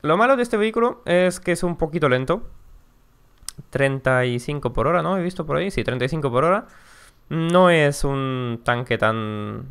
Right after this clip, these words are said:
tan rápido como me esperaba. Pero bueno, el antiaéreo este hay que sacarlo rápido porque el M diecinueve va a ser tu antiaéreo hasta, hasta el ocho cero si quieres, porque luego el M cuarenta y dos es básicamente lo mismo.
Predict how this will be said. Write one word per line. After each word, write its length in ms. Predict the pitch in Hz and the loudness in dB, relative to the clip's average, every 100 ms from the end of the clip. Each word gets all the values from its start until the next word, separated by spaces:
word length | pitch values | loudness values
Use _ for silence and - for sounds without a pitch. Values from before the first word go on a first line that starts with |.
| 156 - - | -14 -16 -2
tan 200 | 123 127 | 0 4
rápido 300 | 120 120 123 | 2 4 2
como 140 | 117 | 0
me 100 | 117 | 0
esperaba. 520 | 117 - 139 143 170 - - - - - _ _ | -2 0 2 2 0 -6 -20 -20 -20 -20 _ _
Pero 420 | - 123 131 131 127 | -2 2 2 2 2
bueno, 240 | 104 - 131 160 | 0 -2 -10 -6
el 120 | - 135 | 0 0
antiaéreo 440 | 175 220 254 214 | 2 0 2 2
este 360 | 214 - 226 233 _ _ - | 0 -2 -4 -4 _ _ -12
hay 160 | - 160 | -4 0
que 100 | 170 | 0
sacarlo 340 | 147 151 139 | 2 2 4
rápido 400 | 139 170 180 190 | 2 0 0 -2
porque 380 | 185 139 - 131 | -2 -4 -2 -2
el 60 | 131 | 0
M 160 | 143 | -2
diecinueve 800 | 139 135 139 139 135 135 135 - - - - - | -2 -2 0 2 2 2 0 -4 -14 -20 -20 -2
va 60 | 127 | 2
a 40 | |
ser 200 | 127 139 | 2 2
tu 160 | 127 131 | 0 0
antiaéreo 580 | 135 131 127 131 127 127 | 2 4 2 4 2 2
hasta, 1300 | - 127 - - 117 117 117 113 113 110 107 104 - - - _ _ - | 2 0 0 4 6 6 6 4 4 2 2 -2 -6 -20 -20 _ _ -20
hasta 240 | - - 127 | -10 0 2
el 60 | |
ocho 160 | 123 120 | 2 2
cero 240 | 123 127 | 2 2
si 140 | 139 147 | 2 0
quieres, 320 | 120 147 180 | 0 0 -2
porque 360 | - 117 - 113 | -6 -6 -4 -2
luego 220 | 113 123 | 0 2
el 80 | 127 | 2
M 140 | 123 | 2
cuarenta 300 | 123 123 117 | 2 0 2
y 20 | |
dos 180 | 117 123 | 2 2
es 60 | 123 | 0
básicamente 460 | 117 131 117 113 110 | -2 0 0 0 0
lo 80 | 107 | 0
mismo. 400 | 117 147 185 | -2 -4 -8